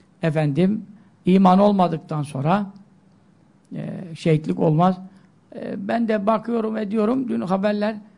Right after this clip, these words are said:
geceden beri kaç, birkaç gecedir tabii takip ediyorum. Elhamdülillah hep Müslümanlara nasip oluyor. Şehitlik kime nasip olmuş? Hep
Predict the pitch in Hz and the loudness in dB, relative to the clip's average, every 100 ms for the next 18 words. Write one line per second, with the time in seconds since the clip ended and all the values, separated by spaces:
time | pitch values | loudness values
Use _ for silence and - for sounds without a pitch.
0 | _ _ 190 190 208 214 190 180 185 196 | _ _ -4 0 2 2 2 2 0 -4
1 | 190 - - - - - 196 190 190 185 | -6 -8 -12 -12 -10 -2 -2 0 -2 -2
2 | 180 196 190 185 220 226 - _ - 190 | -2 -2 -2 0 -2 -4 -18 _ -2 0
3 | 196 214 190 165 175 247 254 - _ _ | 2 0 0 2 2 2 -2 -8 _ _
4 | 226 202 202 160 156 208 269 285 - _ | 4 4 4 0 -2 -2 -4 -8 -16 _
5 | _ _ _ 208 254 220 190 214 208 202 | _ _ _ -10 -4 -4 0 6 6 8
6 | 196 202 202 - 156 135 127 120 123 117 | 10 10 8 6 2 2 0 -4 -8 -14
7 | - _ _ _ _ _ - - 160 165 | -20 _ _ _ _ _ -8 2 4 4
8 | 233 - 202 220 208 165 180 160 196 285 | 0 4 8 8 8 4 6 6 6 2
9 | - - - - _ _ - 180 | -4 -20 -20 -20 _ _ 0 2